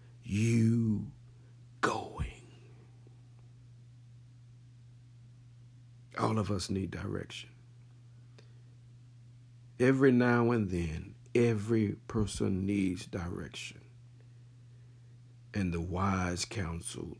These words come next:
of God. And we will find ourselves sometime walking in or into dark places and spaces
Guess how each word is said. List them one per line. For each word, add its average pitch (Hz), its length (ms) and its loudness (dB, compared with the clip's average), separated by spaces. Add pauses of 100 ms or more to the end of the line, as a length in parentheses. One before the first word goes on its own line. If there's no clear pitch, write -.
(100)
of 80 220 -10
God. - 640 -14 (1500)
And 120 180 6
we 117 80 4
will 104 180 2
find 143 480 6
ourselves 123 560 4
sometime 135 800 2 (480)
walking 117 880 4 (680)
in 160 680 10
or 101 320 4
into 131 560 6
dark 101 580 2
places 127 960 2 (560)
and 80 240 -4
spaces 123 1080 2